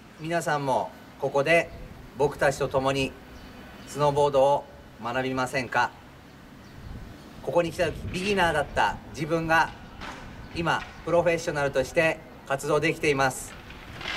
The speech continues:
きっとみんなにも同じ道を歩むことができると思います。夢を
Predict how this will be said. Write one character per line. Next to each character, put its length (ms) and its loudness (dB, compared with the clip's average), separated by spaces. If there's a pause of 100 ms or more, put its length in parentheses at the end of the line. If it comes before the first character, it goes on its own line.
(540)
き 80 -10
っ 120 -12
と 140 4
み 140 0
ん 60 -2
な 100 2
に 100 -2
も 280 4 (400)
同 200 4
じ 120 -2 (120)
道 220 4
を 180 4 (680)
歩 200 2
む 80 0
こ 100 2
と 120 2
が 240 2 (260)
で 100 -2
き 160 -4
る 100 -2
と 320 6
思 180 0
い 60 2
ま 160 2
す。 280 -10 (1160)
夢 300 6
を 220 4